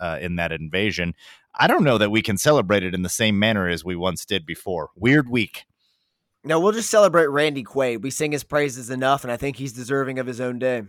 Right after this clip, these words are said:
Speaker 1: Exactly. So now it's, uh, Randy Quaid Day is, uh, <laughs> against, against all odds.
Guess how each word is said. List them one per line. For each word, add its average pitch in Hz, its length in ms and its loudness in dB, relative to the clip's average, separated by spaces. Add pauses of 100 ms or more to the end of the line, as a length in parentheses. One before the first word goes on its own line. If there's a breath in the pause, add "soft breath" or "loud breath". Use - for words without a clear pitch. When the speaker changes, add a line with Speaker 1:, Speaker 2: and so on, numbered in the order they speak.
(240)
Speaker 1:
Exactly. 92 560 0
So 90 160 -8
now 95 240 2
it's, - 180 -4
uh, 90 180 2
Randy 101 420 2
Quaid 107 480 -2
Day 80 320 -4 (180)
is, 87 320 -10
uh, 98 100 0 (100)
<laughs> - 60 -6
against, 156 500 4
against 147 380 4
all 151 180 8
odds. 117 480 4